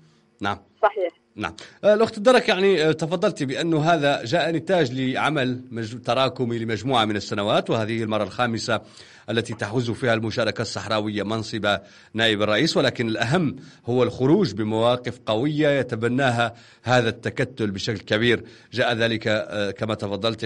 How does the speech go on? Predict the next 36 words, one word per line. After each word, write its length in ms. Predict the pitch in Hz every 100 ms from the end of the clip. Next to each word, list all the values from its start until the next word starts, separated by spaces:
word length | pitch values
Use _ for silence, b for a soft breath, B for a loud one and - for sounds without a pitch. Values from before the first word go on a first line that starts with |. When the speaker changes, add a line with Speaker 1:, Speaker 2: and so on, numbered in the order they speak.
| -
Speaker 1:
في 120 | -
بداية 160 | 104 107
البرنامج، 400 | 98 101 123 147
بأنه 240 | 123 113
تعزيز 600 | 110 107 104 131 117 - B B B
لهذه 220 | 104 113
السنوات، 420 | 110 117 110 147
ولكن 240 | 139 123 117
أيضًا 240 | 135 127
للمنتدى 1040 | 113 110 120 127 110 107 160 180 127 113 - B B B
العالمي 480 | 107 110 127 110 113
الأول 400 | 110 139 127 113
الذي، 300 | 104 113 120
آه، 220 | 98 107 98
احتضنته 480 | - 110 123 123
ولاية 280 | 107 110 107 107
أو 120 | 104
سرد 360 | - 127 127 B B B
بمخيمات 540 | 120 117 117 110 104
اللاجئين 320 | 113 101 107
الصحراويين 560 | 101 - 101 101 107 110
مارس 500 | 104 107 104 - - b b b
ألفين 540 | 107 - 110 104 104 101
وعشرين. 720 | 107 95 92 - 117 104 - B B B
آه، 400 | 110 104 110 123
ألا 100 | 202
يشكل 680 | 240 - 240 - 165 139 139 B B B B -
تنظيم 760 | 147 143 127 214 156 113 - -
تظاهرة 420 | 139 156 151 147
من 100 | 131
هذا 140 | 127
المستوى 400 | 131 135 - 117
وحدث 320 | 117 135 139 123
من 60 |
هذا 80 | 131
المستوى 520 | 131 135 - 113 107